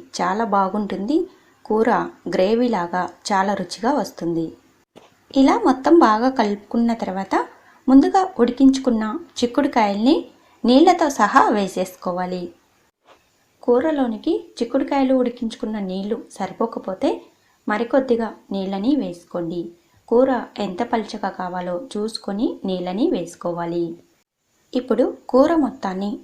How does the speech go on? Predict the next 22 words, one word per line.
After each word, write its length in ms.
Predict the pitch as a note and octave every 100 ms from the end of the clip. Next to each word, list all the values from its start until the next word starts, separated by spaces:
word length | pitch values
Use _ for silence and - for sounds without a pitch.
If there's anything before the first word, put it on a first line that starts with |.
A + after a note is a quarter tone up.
| G3
బాగా 260 | F3 F3+ A3 F3+
కలుపుకొని, 540 | E3 - - F3 C4 - - _ _ _ - A3+
ఉప్పు, 220 | - F4 E4+
కారం 260 | G#3 G#3+ B3 -
సరిపోయిందో 520 | G3 F#3+ A3 G#3+ G#3+ G3+
లేదో 200 | F3+ G3 G3 G#3+
ఒకసారి 340 | G3+ - F3 G#3 F#3
టేస్ట్ 320 | F3 E3+ - -
చూసుకొని, 500 | F3+ - - F#3+ D#4+ - _ _ _ _
దీనిపై 300 | A3 A3 A3 D4+ C4+
మూత 180 | G#3+ G#3+
పెట్టుకొని 420 | G3 - - F#3 F#3+ - -
హై 160 | G3+ A3 A#3
ఫ్లేమ్లో 340 | A#3 G3 A#3+ A#4 - - F#3+
ఐదు 140 | G3 G3+
నిమిషాలు 400 | F#3 E3+ F3 G3+ - -
ఉడికించుకోవాలి. 800 | G3 F3 F3+ E3+ - F3+ F3 E3+ E3+ - A2 - - _ _ - _ - - -
చిక్కుడుకాయల్ని 760 | B3+ C4 F4 F4 A#3+ A3 G#3+ D4+ E4+ A3+
ముందే 300 | G3+ A3 C#4 A3
ఉడికించుకున్నాం 720 | - A3 A3 - A3 G#3+ G3 -
కాబట్టి 440 | F3+ F#3 - D4+ - - -
కూర 200 | A#3+